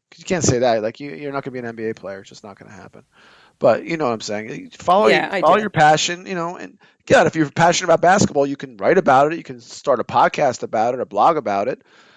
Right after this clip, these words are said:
Speaker 1: So just, yeah, follow your passions and, you know, do what you, do you, and don't be afraid, 'cause, like,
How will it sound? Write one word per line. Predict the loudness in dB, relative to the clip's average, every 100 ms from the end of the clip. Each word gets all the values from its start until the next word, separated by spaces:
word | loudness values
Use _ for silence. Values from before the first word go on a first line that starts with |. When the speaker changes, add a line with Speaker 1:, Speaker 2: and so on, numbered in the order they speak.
| _
Speaker 1:
So | -10
just, | -8 -10 -8
yeah, | -6
follow | -2 0 0
your | 0
passions | -2 -2 -2 -6 -14
and, | -20 -20 _ _ _
you | -20
know, | -20 -12
do | -6
what | -6 -6
you, | -14 _ _ _
do | -6 -4
you, | -2 -4 -4
and | -10 -20 -20 _ _ _ _ -4
don't | -2
be | 0
afraid, | -2 0 0 0 -6 -16
'cause, | -14 -6
like, | -4 -4